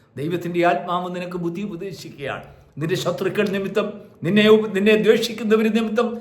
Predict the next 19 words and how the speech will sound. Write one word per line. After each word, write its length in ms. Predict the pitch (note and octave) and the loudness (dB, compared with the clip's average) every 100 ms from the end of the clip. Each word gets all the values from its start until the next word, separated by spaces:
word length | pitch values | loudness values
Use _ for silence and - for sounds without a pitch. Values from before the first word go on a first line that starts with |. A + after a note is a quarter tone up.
| - - | -12 -2
നിന്നെ 220 | G#3+ B3 A#3 | 2 6 6
അപമാനി-, 640 | A3 B3+ B3 B3+ A#3+ B3 F3 | 4 4 4 4 2 -8 -6
അപമാനിക്കുന്നവർ 760 | E3+ C4 C4 C4+ A#3 C4 - C4 B3 | 4 4 6 2 -2 -6 -6 -6 -4
നിമിത്തം, 320 | A#3 A3+ B3+ B3+ - - _ | -4 -2 -2 -2 -8 -20 _
നിന്റെ 200 | G#3+ C4 | -2 0
സ്വത്തുക്കളൊക്കെയും 880 | C4 A#3+ A#3 - C#4+ B3+ - C4+ B3+ A3+ - _ | 0 -2 -6 -6 2 2 2 -4 -6 -8 -16 _
കൈവശമാക്കി 720 | E3 C4 D4 - C4 C4+ C4 C4 | -2 0 0 0 2 2 2 -4
വെച്ചിരിക്കുന്നതായ 720 | G#3+ - B3 B3 B3+ B3 A#3+ G#3+ - - - | -6 -8 -12 -10 0 2 2 0 -4 -16 -6
അനേക 340 | D#3 A#3+ C4+ C4 | -2 2 4 4
ശത്രുതാപരമായി 1160 | - - - - D4+ - C4+ C4+ C4 B3 A#3+ A#3+ | 0 -2 -8 -10 -12 -6 0 2 2 2 2 0
നിന്നോട് 320 | A#3 A3+ A3 | 0 -2 0
ഇടപെടുന്നവരെ, 680 | G#3+ B3 C4 B3 B3 A#3 A3+ - - - - | 2 2 0 -2 -4 -2 -4 -4 -12 -14 -6
പിടിച്ചെടുക്കുന്നവരെ 840 | C4+ D#4 - C4 - A3+ A3+ A3 | -4 -4 -8 -10 -8 -4 0 2
കുറിച്ചും 380 | A3 A3 - F#3 - - - | 0 -4 -8 -10 -12 -20 -4
ദൈവം 280 | F3+ C#4+ D4+ | 0 2 2
പറയുകയാണ്. 520 | A3 G#3 G3+ G3 F#3 D3+ - - - | 2 2 4 2 2 -2 -4 -16 -10
നിന്നോട് 280 | D#3+ A#3 G#3+ | -4 -2 -2
സംസാരിക്കുന്ന 680 | E3 F#3 F3 F3 E3+ D#3 C#3 | -4 -6 -6 -6 -6 -8 -6
ഭാഷ, 340 | C3 G#3 | -2 -2